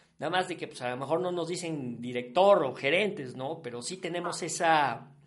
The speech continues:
<laughs> a lo mejor sí tenemos esa responsabilidad o esa imagen ante el equipo de trabajo. Oiga, ¿cómo ha sido eso? O sea, ¿es, es fácil andar trayendo esa camiseta todos los días, Inge?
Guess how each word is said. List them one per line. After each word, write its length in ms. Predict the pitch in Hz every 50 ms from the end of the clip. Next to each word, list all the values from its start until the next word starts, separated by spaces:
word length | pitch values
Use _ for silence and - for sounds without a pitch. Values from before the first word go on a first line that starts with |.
| - - _
<laughs> 640 | - 165 - - - - - - - - - -
a 140 | - - 131
lo 100 | 127 127
mejor 260 | 127 139 139 180 190
sí 120 | 185 - 233
tenemos 440 | - 180 180 185 185 190 180 175 -
esa 180 | 180 - 208
responsabilidad 1120 | 175 165 151 - - - 135 123 127 - 123 120 123 131 127 127 135 139 147 151 160 165 165
o 60 | 185
esa 220 | 196 190 - 233
imagen 800 | 214 196 165 160 160 160 165 202 220 214 - - 202 180 151 135
ante 320 | 127 123 120 120 - 127
el 100 | 120 120
equipo 400 | 120 120 120 180 185 - - 165
de 100 | 143 131
trabajo. 760 | - - 120 117 123 135 143 139 135 - 135 127 139 185 - - - - - _ _ _ _ _ _ _ _ _ _ _
Oiga, 340 | - 175 220 208 170 131 - - - - - _ _ _ _ _ _ _ _ _ _ _
¿cómo 240 | - 180 233 247 254
ha 40 | 226
sido 340 | 233 - 247 247 226 185 180
eso? 300 | 202 208 208 - 135 127
O 40 | 123
sea, 260 | - 135 123 131 135
¿es, 240 | 147 165 175 - - -
es 180 | 185 190 190
fácil 340 | - 240 233 233 - 247 196
andar 300 | 185 190 190 208 208 208
trayendo 400 | - 190 180 180 190 196 202 202
esa 220 | 196 196 214 202
camiseta 520 | - 170 160 165 160 165 196 190 190 170 165
todos 240 | - 190 196 190 185
los 180 | 175 170 165
días, 280 | 170 185 180 185 175 -
Inge? 400 | 196 180 - 185 180 190 233